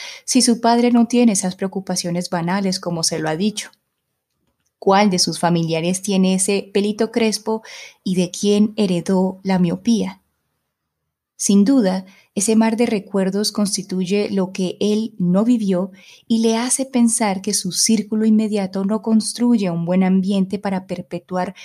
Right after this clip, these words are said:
lo que él quiere recordar de sí mismo. Ahí surge su primera búsqueda, su primera inquietud, y se dice,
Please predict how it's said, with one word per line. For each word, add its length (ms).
lo 260
que 280
él 400
quiere 400
recordar 520
de 120
sí 160
mismo. 460
Ahí 320
surge 400
su 180
primera 480
búsqueda, 600
su 220
primera 440
inquietud, 580
y 100
se 180
dice, 480